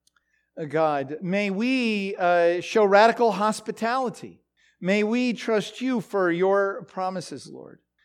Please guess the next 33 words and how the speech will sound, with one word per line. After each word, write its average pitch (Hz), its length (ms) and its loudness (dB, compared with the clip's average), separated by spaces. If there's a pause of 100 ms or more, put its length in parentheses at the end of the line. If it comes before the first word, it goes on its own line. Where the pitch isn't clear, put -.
(220)
And 202 80 -2
Lord, 226 200 6
as 254 360 2
we 247 360 -2
really 226 460 2
become 208 460 -4
motivated, 131 760 -2 (380)
uh, 180 40 -8
uh, 151 1000 0
by 151 200 0
your 208 480 8
virtues, 151 800 -4 (480)
Lord, 131 440 -6 (460)
uh, 147 440 2
the 147 100 -2
fruit 254 320 0
of 247 80 2
the 202 80 0
Spirit, 170 720 -2 (480)
uh, 156 100 -10
Lord, 147 480 -8 (340)
may, 180 800 0
uh, 156 520 2
may 196 160 -2
we 190 180 -4
demonstrate 165 800 0
that 131 260 -6
in 147 140 -8
the 135 200 -8
actions 190 600 -8
that 165 180 -2
we 147 160 -10
do, 127 380 -12